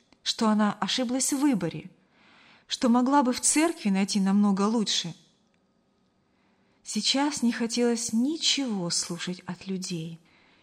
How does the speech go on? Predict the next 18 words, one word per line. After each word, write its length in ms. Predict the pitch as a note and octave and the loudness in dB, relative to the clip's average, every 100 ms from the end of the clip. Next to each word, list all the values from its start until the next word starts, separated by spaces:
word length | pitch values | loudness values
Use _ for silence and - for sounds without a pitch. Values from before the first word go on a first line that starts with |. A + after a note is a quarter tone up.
| _ | _
И 100 | G3+ | -6
вдруг 280 | F#3 B3+ D#4+ | -2 -2 -4
Кристина 540 | - A3+ - - C4+ | -2 -2 -2 -4 -4
вспомнила, 800 | C4+ - - C#4+ G#3+ F3 D#3+ D#3 - | -4 -6 0 2 2 -2 -6 -10 -10
что 320 | - - - | -10 -6 -8
очень 400 | - C4+ - G#3 | -6 -6 0 0
давно 360 | F#3+ G3+ G#3+ C#4+ | 2 0 0 0
уже 200 | C#4+ G#3+ | -2 -2
не 140 | G#3 G#3 | -2 -2
читала 420 | G#3 A#3 B3+ B3+ | -2 -4 -4 -2
Библию. 500 | A3 G3 E3+ E3 D#3 F3+ _ _ _ _ _ _ _ _ - _ | -2 -2 -4 -8 -10 -12 _ _ _ _ _ _ _ _ -20 _
Молилась 540 | G3 A3+ D4 D4 - | 2 4 2 2 0
только 340 | - B3 - A#3+ | -2 -4 -2 -2
за 140 | A#3 | -2
столом 580 | - C#4+ C#4+ G#3 E3 D#3 - _ _ _ - | -2 -2 0 0 -2 -8 -16 _ _ _ -6
и 80 | |
в 140 | B3+ G3+ | -2 0
обществе, 680 | G3+ - - - F#3 F3+ | 0 -2 -6 -6 -4 -6